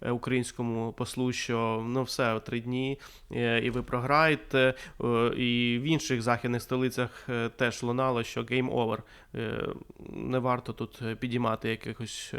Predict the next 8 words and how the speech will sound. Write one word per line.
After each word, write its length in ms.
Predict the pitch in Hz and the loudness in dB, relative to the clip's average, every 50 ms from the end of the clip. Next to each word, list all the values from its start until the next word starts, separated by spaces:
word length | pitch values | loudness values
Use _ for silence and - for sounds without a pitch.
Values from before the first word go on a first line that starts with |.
| 113 | -6
кроків. 460 | - 123 139 131 117 - 117 107 - - - - - - - | 0 2 2 2 2 0 -4 -6 -8 -10 -18 -18 -16 -8 -4
Але 300 | - 117 120 131 143 160 | 0 2 4 4 4 4
натомість, 680 | 160 151 151 139 135 139 143 139 - - - - - - | 2 0 0 0 0 0 0 -2 -4 -8 -12 -10 -4 -2
е, 180 | 131 127 127 127 - - - - - - 139 123 120 117 117 113 113 117 113 110 113 110 - | 0 0 0 -2 -4 -10 -18 -20 -14 -8 -6 -4 -2 0 0 0 0 0 0 0 -2 0 2
Польща 600 | 131 131 131 123 - - - 123 120 117 117 117 | 2 4 4 2 0 0 2 2 4 4 4 4
і, 460 | 110 110 120 120 117 117 117 117 - - - - - - - | 2 0 0 2 2 2 0 0 -2 -8 -16 -18 -10 -4 -2
е, 260 | 127 123 123 127 123 | 0 2 2 2 2
напередодні, 960 | 117 135 139 143 143 - 156 151 151 - - 147 147 143 143 147 147 151 156 151 | 4 6 8 8 8 8 6 4 4 6 6 6 6 6 4 2 2 2 2 0